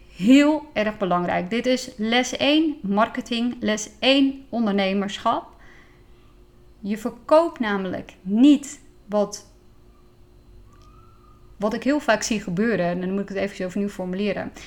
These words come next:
Wat ik heel vaak zie gebeuren is dat ondernemers of mensen die voor zichzelf, eh, gaan starten, heel erg enthousiast zijn over een bepaald onderwerp en denken, "Ja, ik weet exact wat de markt wil, ehm, dus ik ga dit maken, want dit is wat ze nodig hebben."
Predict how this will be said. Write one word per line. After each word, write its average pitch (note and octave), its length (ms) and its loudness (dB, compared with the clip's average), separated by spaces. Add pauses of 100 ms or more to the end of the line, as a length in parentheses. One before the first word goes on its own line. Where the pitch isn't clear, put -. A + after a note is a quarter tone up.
(120)
Wat G3 100 -8
ik G#3 80 -4
heel C4 180 0
vaak A3 280 0
zie G#3+ 200 -8
gebeuren G#3+ 460 -2
is G3+ 120 -6
dat F#3+ 260 -6
ondernemers G#3+ 1120 -2
of F3+ 260 -10
mensen F#3 280 -6
die F3 100 -8
voor F3+ 160 -8
zichzelf, G3+ 680 -2
eh, F#3 220 -8
gaan C4 200 -8
starten, C4+ 560 -4 (380)
heel C4 240 4
erg B3 120 0
enthousiast G3+ 520 -4
zijn G3+ 180 -4
over G3+ 180 -6
een F#3+ 60 -6
bepaald F#3+ 440 0
onderwerp A#3 580 0
en G3+ 140 -4
denken, G#3 460 -2 (360)
"Ja, A3 440 2
ik G#3+ 180 -8
weet A3 280 -4
exact - 600 -2
wat B3 180 0
de B3 80 0
markt G#3 440 0
wil, A3+ 380 -2 (400)
ehm, G3+ 420 6
dus A#3 180 -2
ik A#3 120 -6
ga G#3+ 180 2
dit C4+ 220 0
maken, A#3 340 -2
want G3+ 140 0
dit C#4 180 2
is A#3+ 140 -2
wat G#3+ 200 -4
ze G3+ 100 -4
nodig G3 440 -2
hebben." F#3+ 400 -8